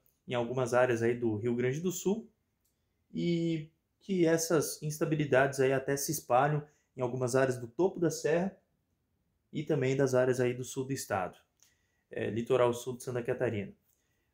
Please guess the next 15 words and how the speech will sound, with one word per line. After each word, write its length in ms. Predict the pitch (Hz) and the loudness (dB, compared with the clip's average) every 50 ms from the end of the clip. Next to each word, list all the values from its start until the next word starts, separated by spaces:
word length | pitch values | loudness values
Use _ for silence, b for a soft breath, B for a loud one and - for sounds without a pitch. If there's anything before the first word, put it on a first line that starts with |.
| _ - | _ 0
Bom, 160 | 170 175 170 | 2 4 4
a 60 | 170 | 4
tendência 540 | 170 - 196 185 170 180 196 226 220 226 226 | 4 2 0 2 4 4 4 4 4 2 0
é 40 | 226 | -2
que 120 | 226 220 | -2 -2
nós 180 | 214 214 208 208 | 0 0 0 0
tenhamos 500 | - 214 180 151 156 180 190 190 175 165 | 2 2 2 2 2 2 2 2 2 2
um 140 | 180 175 | 2 0
dia 240 | 151 151 165 175 175 | 2 4 6 6 6
bastante 480 | 165 165 160 165 - 165 165 156 - - | 6 4 2 2 0 -2 -2 -2 -6 -12
quente 400 | - - 147 156 160 151 - 160 | -8 -6 -6 -6 -6 -6 -6 -8
em 60 | 147 | -8
todas 400 | 151 - - 175 175 170 165 147 | -2 2 4 4 6 4 4 4
as 160 | 143 135 131 | 2 0 2
regiões, 640 | 131 131 123 117 113 117 123 156 185 190 - - _ | 2 2 2 2 2 0 0 0 0 -4 -6 -12 _